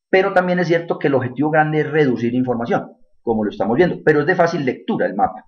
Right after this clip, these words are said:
¿sí? A mi modo de ver. Ahora, eh, aquí lo tenía cuando nos dio con los tres componentes, más, más,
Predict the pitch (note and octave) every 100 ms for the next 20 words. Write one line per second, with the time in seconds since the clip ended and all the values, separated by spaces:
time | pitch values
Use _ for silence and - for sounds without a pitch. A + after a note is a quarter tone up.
0 | - _ - F2+ E2 - F#2 F2+ D#2+ D#2+
1 | F#2+ A2+ F#2 - _ _ - _ _ _
2 | _ _ _ _ _ _ - - - -
3 | - A#2 F3 D3+ - - _ _ _ -
4 | A#2 A#2+ A#2 A#2+ - _ _ _ A2 A2
5 | B2+ B2 F3 E3 C3 D#3 C#3 A2 G#2 F2+
6 | F#2+ D3 C#3+ C3 A2+ A2+ C#3+ C#3 F3 G#2+
7 | F2+ F3+ - - - _ _ _ - D2+
8 | E2 - - C3